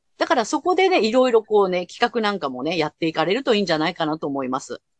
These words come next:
で、ビジネスに有効なというかね、先駆けるとか、こう、先見の明じゃないですけども、そういった情報もね、入ってきやすいかなと思いますので、それをね、うまく活用していただけたらいいんじゃないかと思います。はい。あとはね、行動力の火星。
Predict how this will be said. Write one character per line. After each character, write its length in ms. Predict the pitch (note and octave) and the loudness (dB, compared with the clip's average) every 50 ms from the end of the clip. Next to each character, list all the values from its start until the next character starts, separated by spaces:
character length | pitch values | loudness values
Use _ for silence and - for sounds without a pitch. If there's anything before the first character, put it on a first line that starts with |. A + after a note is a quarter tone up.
| _ - | _ -6
で、 120 | D4 D4 | -6 -2
ビ 140 | B3+ E4 E4 | -2 -2 -2
ジ 140 | F4 F4+ F4+ | -2 -2 -2
ネ 120 | F4 E4 | -2 -4
ス 160 | - D#4 D#4 | -2 0 2
に 280 | D#4 D#4+ D#4+ B3+ G#3 A3+ | 4 4 4 2 2 -2
有 200 | C4+ C#4 C#4 C4+ | -4 -4 -6 -8
効 240 | - - B3+ C4 C4 | -8 -4 -2 0 2
な 140 | B3+ C4 | 2 0
と 120 | B3+ - E3+ | 0 2 0
い 60 | D#3+ | 0
う 40 | D3+ | 0
か 140 | - C3+ C3 | 0 -2 -2
ね、 120 | C#3 D3 | -2 -4
先 360 | - - G3+ G3+ - C#4+ C4+ C4+ | -4 -2 -4 -2 -2 0 2 4
駆 420 | C4+ C#4 - C#4+ C#4 C4 C4 B3 | 4 4 4 2 2 2 2 0
け 20 | |
る 200 | C#3 C#3 C#3+ C#3 | -2 -8 -10 -10
と 100 | - B2+ | -8 -10
か、 260 | - - B2+ B2 G2+ - - _ _ _ | -6 -4 -4 -4 -4 -6 -8 _ _ _
こ 180 | - D3 C#3+ - | -2 -2 -2 -2
う、 40 | _ _ | _ _
先 240 | - - D4+ D4+ C#4+ | -4 0 2 2 2
見 160 | - D#4+ D#4 | 2 2 2
の 100 | D4 D4+ | 2 2
明 200 | C#4 C#4+ D4 C4 | 2 2 0 0
じ 60 | E3+ D#3 | -2 -2
ゃ 20 | |
な 160 | C#3+ D#3 E3+ F3 | -2 -2 -2 -2
い 80 | E3 | -2
で 80 | C#3 C3+ | -6 -10
す 100 | - - | -10 -8
け 120 | - C3 | -8 -6
ど 100 | B2+ C#3 | -6 -4
も、 280 | D#3+ A3+ D4+ D4 - - - _ | 0 2 4 4 2 2 -2 _
そ 180 | - - F#4 F#4+ | -6 -2 0 0
う 20 | E4+ | 0
い 20 | |
っ 20 | |
た 140 | - F#4 E4+ | 0 -2 -2
情 220 | D4 F4+ F4 E4+ E4 | 0 -2 -2 -2 -2
報 220 | - D#4+ D#4 C#4+ | 0 0 0 0
も 100 | C#4+ C#4+ | 0 0
ね、 120 | C#4 C#4 | -2 -2
入 200 | C#4+ - D4 D4+ | -4 -4 -4 -6
っ 20 | C4 | -6
て 100 | - G3 | -8 -10
き 120 | - F#3+ | -4 -2
や 100 | G3+ G3+ | -2 -2
す 160 | - - G#3+ | 0 -2 -4
い 40 | G#3+ | -2
か 120 | - D3+ D3 | 0 0 0
な 140 | D#3 D#3+ | 0 0
と 100 | - - | -2 -4
思 160 | C#3 C#3 C#3+ D3+ | -6 -4 -4 -2
い 60 | D#3 | -2
ま 100 | F3 F#3 | -2 -2
す 140 | - G3 E3+ | -2 -4 -4
の 120 | D#3 D3+ | -2 0
で、 220 | D#3+ C#4+ D#4 - - - - _ | 2 2 0 0 -2 -6 -18 _
そ 160 | - C4+ C#4 | -8 -4 -2
れ 120 | D#4 D4+ | -2 -2
を 100 | D4 D4 | 0 -2
ね、 160 | C4+ C4+ C#4 | -2 -2 -2
う 100 | - B3+ | 0 0
ま 140 | B3+ A#3+ F#3+ | -2 -2 -2
く 100 | - - | -4 -8
活 260 | - - E3+ - - | -12 -14 -12 -8 -4
用 140 | F#3 F3 E3+ | -4 -4 -4
し 60 | - | -4
て 160 | - F3 E3 E3 | -4 -4 -2 -2
い 160 | - - D#3+ | -4 -4 -4
た 100 | D#3+ D3+ | -4 -4
だ 100 | D3+ C#3+ | -4 -4
け 100 | - D#3+ | -6 -2
た 100 | - E4 | 0 2
ら 100 | F#4 D4 | 2 2
い 80 | D#3+ F3+ | 2 -2
い 40 | D#3+ | -4
ん 20 | |
じ 80 | - C#3 | -4 -6
ゃ 60 | A#2 | -6
な 80 | A#2 | -8
い 60 | G2+ - | -10 -12
か 100 | - - | -14 -20
と 100 | - - _ _ | -20 -20 _ _
思 100 | _ _ | _ _
い 20 | _ - | _ -4
ま 100 | C3+ D#3+ | -4 -4
す。 220 | E3 - - - _ _ _ _ _ _ _ _ _ _ _ _ _ _ - | -4 -8 -14 -18 _ _ _ _ _ _ _ _ _ _ _ _ _ _ -8
は 140 | E3+ E3+ D#3+ | -8 -6 -6
い。 100 | - _ _ _ _ _ _ | -8 _ _ _ _ _ _
あ 120 | - F#4 | -4 -2
と 100 | - C#4 | 0 0
は 80 | E3+ C#3+ | 0 0
ね、 120 | C#3 C#3 | -2 -6
行 280 | - - - F4 F#4+ F4 | -6 -2 2 2 4 6
動 160 | G4 G4 E4+ | 6 4 4
力 220 | A3 F3 - D3 | 4 0 -2 -4
の 100 | C3 A#2 | -8 -8
火 120 | - - D3+ | -8 -10 -12
星。 340 | C3+ - D#3 D3+ C#3 - | -6 -2 -2 -2 0 -2